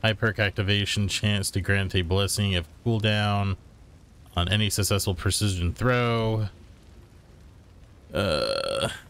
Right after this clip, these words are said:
chance to get a blessing cooldown on any executions.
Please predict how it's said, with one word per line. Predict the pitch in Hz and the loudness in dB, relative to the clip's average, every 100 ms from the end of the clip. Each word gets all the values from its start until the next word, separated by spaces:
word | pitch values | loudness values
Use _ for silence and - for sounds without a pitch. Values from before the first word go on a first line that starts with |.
| - - | -20 -6
chance | - 107 | -2 0
to | 117 | 0
get | 107 | 0
a | 98 | -2
blessing | 104 113 110 - 110 | 0 0 0 0 -2
cooldown | 101 117 110 113 110 110 110 107 90 | 0 0 2 0 0 0 0 -2 0
on | 95 95 95 95 95 95 | 0 2 2 0 0 0
any | 95 104 98 | 0 0 0
executions. | 92 90 - 123 117 - 120 120 117 113 - | -2 -4 -2 0 0 0 0 0 0 0 -2